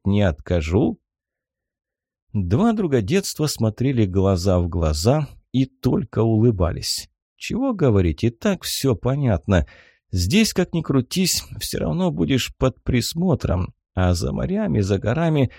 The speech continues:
все станет ясно прежде всего про себя. Сможет ли сотник стать хорошим атаманом?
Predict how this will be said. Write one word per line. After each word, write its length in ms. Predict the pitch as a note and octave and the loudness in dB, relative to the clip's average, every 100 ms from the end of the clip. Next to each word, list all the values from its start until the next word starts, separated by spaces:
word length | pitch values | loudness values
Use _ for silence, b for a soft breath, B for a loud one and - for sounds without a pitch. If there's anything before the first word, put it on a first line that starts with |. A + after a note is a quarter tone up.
| B B | B B
все 380 | - - - G3+ | -10 -6 0 0
станет 540 | G3 - F#3+ F3+ E3+ | -2 -6 -4 -4 -2
ясно 600 | B2 C3+ F3 - - C#3 - | -2 0 0 -2 -2 -4 -2
прежде 540 | - G#2+ C#3+ C3 C#3 A2+ | -2 0 0 -2 -2 -2
всего 460 | - A#2+ B2 A#2 | 0 -2 2 0
про 260 | - A#2+ A2+ | 0 -2 -2
себя. 500 | - C#3 D3 F2 - - _ _ | -2 -4 0 0 0 -14 _ _
Сможет 540 | - - G#2+ C#3 F#2+ - | -10 -2 0 2 2 2
ли 100 | E2 | -2
сотник 520 | - A2+ - F#2+ E2+ | 0 -2 0 -4 -4
стать 460 | - - G2+ E2+ | -8 -4 0 0
хорошим 680 | - - G2+ G#2+ F2+ - G2 | -4 -2 2 2 2 -2 -2
атаманом? 720 | G2+ - C3+ C3+ A2+ F#2+ F2 | -2 -2 -2 0 2 2 0